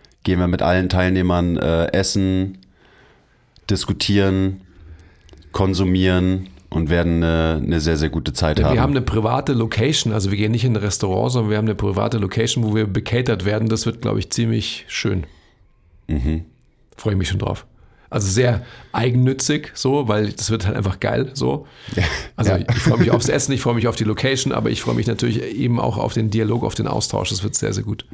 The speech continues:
Speaker 1: Ähm, das Ganze ist limitiert, also meldet euch an. Wer zuerst kommt, mal zuerst. Und, ähm, ich glaub, das reicht als Plug. Hier passend zu dem Thema, wie lernt man? Ich glaub, man lernt sehr, sehr gut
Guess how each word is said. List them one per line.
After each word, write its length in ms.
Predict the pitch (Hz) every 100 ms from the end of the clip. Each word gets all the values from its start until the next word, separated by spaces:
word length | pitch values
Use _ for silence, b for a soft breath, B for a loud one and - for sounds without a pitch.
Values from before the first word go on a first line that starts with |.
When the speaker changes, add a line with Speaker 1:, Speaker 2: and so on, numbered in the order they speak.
| B B B B B B B
Speaker 1:
Ähm, 360 | - 85 82 85
das 100 | 85
Ganze 220 | 110 110
ist 60 | 104
limitiert, 640 | 107 104 - 131 135 -
also 800 | 98 98 82 95 95 95 95 95
meldet 320 | 92 95 95
euch 220 | 92 87 -
an. 300 | 98 110 107 87
Wer 140 | 87
zuerst 300 | - 85 90
kommt, 140 | - 87
mal 160 | 90
zuerst. 520 | - 104 98 98 - - b b b b _ - -
Und, 420 | 82 82 82 76
ähm, 540 | 82 80 80 80 82 82 b b b _ _ _ - -
ich 80 | -
glaub, 240 | 80 -
das 180 | 78 82
reicht 280 | 82 85 -
als 180 | 76 -
Plug. 280 | - 87 - - B B B -
Hier 340 | - 87 80 156 - -
passend 300 | 87 - 78
zu 100 | -
dem 160 | 80 73
Thema, 460 | 87 82 80 78 - _ b -
wie 100 | 80
lernt 300 | 80 85 -
man? 320 | 82 80 80 - b b b b b -
Ich 80 | -
glaub, 180 | 80
man 120 | 80 78
lernt 300 | 78 80 76
sehr, 160 | 80
sehr 160 | 76 80
gut 400 | 82 80 -